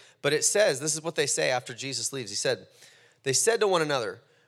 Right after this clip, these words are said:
"Were not our hearts burning within us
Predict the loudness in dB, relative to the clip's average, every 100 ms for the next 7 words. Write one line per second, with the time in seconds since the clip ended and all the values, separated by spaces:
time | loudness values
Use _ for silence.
0 | _ -6 -4 0 2 2 4 2 0 2
1 | 2 2 -16 -8 -4 -2 -2 -4 -4 -6
2 | -4 -4 -4 -4 -6 -6